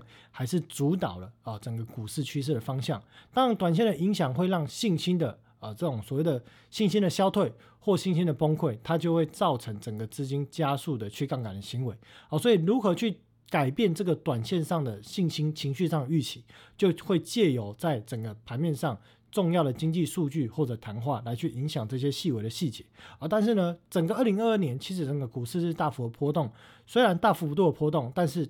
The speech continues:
大家肯定看得出来，整个趋势是震荡盘跌的态势。所以呢，九日还是认为哦，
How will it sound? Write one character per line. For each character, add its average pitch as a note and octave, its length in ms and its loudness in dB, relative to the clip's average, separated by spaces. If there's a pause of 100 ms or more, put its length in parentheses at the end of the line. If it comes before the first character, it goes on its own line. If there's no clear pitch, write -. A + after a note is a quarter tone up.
大 D#3 180 2
家 C#3 220 -2
肯 B2 180 -6
定 C3+ 140 -4
看 C#3 160 -6
得 A#2 80 -6
出 A#2+ 160 -10
来， G2+ 220 -8
整 C3 120 -6
个 A#2+ 80 -4
趋 A#2+ 160 -6
势 D#3 160 -4
是 D3 220 -8
震 E3 220 -2
荡 C3 160 -2
盘 A2+ 180 -6
跌 B2 100 -4
的 A2 100 -4
态 D3+ 220 0
势。 A#2 240 -2 (320)
所 F3+ 140 2
以 F#3 60 8
呢， D3+ 120 4
九 C3+ 180 0
日 E3+ 100 2
还 C3+ 120 4
是 D3 100 2
认 D#3+ 240 2
为 G2 140 -6
哦， - 120 -18